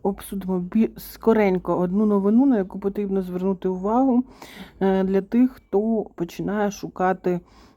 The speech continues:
е, собі роботу, починає життя нове,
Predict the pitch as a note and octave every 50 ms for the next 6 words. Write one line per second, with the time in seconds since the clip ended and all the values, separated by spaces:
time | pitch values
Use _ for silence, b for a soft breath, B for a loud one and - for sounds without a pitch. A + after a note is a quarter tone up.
0 | b - - - - - - E3+ - - F#3 F3 F3 F3+ F3 E3 E3 E3 D#3+ E3
1 | F3+ G3 A3+ B3+ B3+ B3+ - B3 A#3 A#3+ - F#3+ - - F3 F3 F#3+ G3 G3 F#3
2 | F3 F3 E3+ - E3+ E3+ - - F3 E3 D#3 D3+ - - - D#3+ E3 E3 E3 D#3
3 | E3 F#3 G3 G#3+ A#3 B3 C4 C4